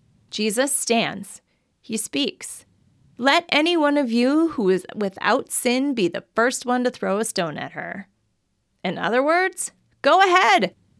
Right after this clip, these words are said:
Follow the law you care so much about, but first fulfill it. First, look at yourselves and see how dehumanizing your actions are. Do you see how you rob this woman of her personhood?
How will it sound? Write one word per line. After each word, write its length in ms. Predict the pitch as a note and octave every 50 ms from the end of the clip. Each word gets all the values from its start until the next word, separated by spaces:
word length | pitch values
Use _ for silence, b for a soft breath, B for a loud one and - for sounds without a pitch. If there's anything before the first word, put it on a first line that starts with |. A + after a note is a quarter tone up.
| _ _ _
Follow 340 | - C#4 D4+ F4 F#4 F#4 F4+
the 140 | D4+ E4+ D#4+
law 180 | D#4 D4 C#4+
you 200 | C#4+ C4+ B3+ B3+
care 260 | - - C#4 C4 A#3+
so 180 | A#3 - B3+ A#3
much 240 | A3+ A3 A3 - -
about, 320 | A3 G#3+ G3+ F3+ E3+ -
but 160 | - B3 B3+
first 420 | - - - D4 D4+ D#4+ D#4 - -
fulfill 640 | - - - C4 C4 B3+ - - A#3+ B3 C4 C4+ A#3+
it. 360 | F#3 D3 - - - - - _ _ _ _ _ _ _ _
First, 380 | - F4+ F#4 F4 F4 E4+ - -
look 180 | E4 F4+ -
at 100 | F#4 E4+
yourselves 640 | D4 D4+ E4 - - C#4 B3+ A3+ F#3 E3 D#3+ - - -
and 160 | A3+ B3+ C4
see 220 | - - - E4+ F4
how 240 | F4+ E4 E4+ D#4
dehumanizing 960 | C#4+ A#3 D4+ C#4+ C#4+ C#4 B3 D4 D#4+ E4+ F4+ F4 D#4 B3+ A3 A3 G#3+ B3 A#3+ A3+
your 160 | A3+ B3 B3+
actions 540 | B3+ C4+ D4 F4 F4+ - - D4+ B3+ A3+ -
are. 480 | - - F#3 E3 D#3 D3+ - - G3 - _ _ _ _ _ _ _ _
Do 100 | - A#3
you 200 | A#3+ C4+ G4 B4
see 300 | A#4 - - F#4+ F4 G4
how 120 | G4 F#4 E4+
you 200 | E4+ D4 D4+ D#4
rob 340 | C4 C4 A#3 B3+ D4 C4 A#3+
this 220 | D4+ D4+ - -
woman 300 | - A#3 A#3 C4 D4+ D4+
of 160 | - - G#3+
her 160 | - - G#3+
personhood? 760 | G#3+ - - - A#3 B3 - - D4+ D4 D4 C#4+ E4+ F4 G4